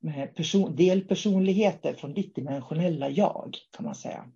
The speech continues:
Eh, så Oden representerar dig själv och de vägar du ska välja i livet tillsammans med de symboler som hästen Sleipner då, eh, är, till exempel. Så att Oden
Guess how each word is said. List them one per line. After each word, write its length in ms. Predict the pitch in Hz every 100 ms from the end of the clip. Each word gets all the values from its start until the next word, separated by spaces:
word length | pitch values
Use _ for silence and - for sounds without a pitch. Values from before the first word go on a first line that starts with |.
| _ _ _ - - - - _ _ -
Eh, 180 | 156 160
så 160 | - 233
Oden 320 | 233 226 226
representerar 760 | 220 220 208 202 180 160 156
dig 260 | 127 139 135
själv 520 | - 190 139 143 143
och 60 | 156
de 160 | 160
vägar 380 | 147 143 156 156
du 320 | 151 196 165
ska 200 | 156 -
välja 400 | 135 139 156 151
i 80 | 143
livet 480 | 180 165 139 147 - _ -
tillsammans 560 | 214 196 190 185 185
med 120 | 185 165
de 260 | 170 160 _ _ _ -
symboler 720 | 226 196 170 254 269 147 151
som 180 | 180 180
hästen 380 | 175 165 175 160
Sleipner 560 | 185 214 190 - 147
då, 340 | - - 117 _ _ _ 156
eh, 600 | 135 127 135 - - - - 131 120 - -
är, 340 | 170 139 101 98 - _ _ _
till 140 | - 123
exempel. 600 | - - 131 - - - _ - - - -
Så 120 | 190
att 100 | 185
Oden 720 | 226 214 226 208 208 208 196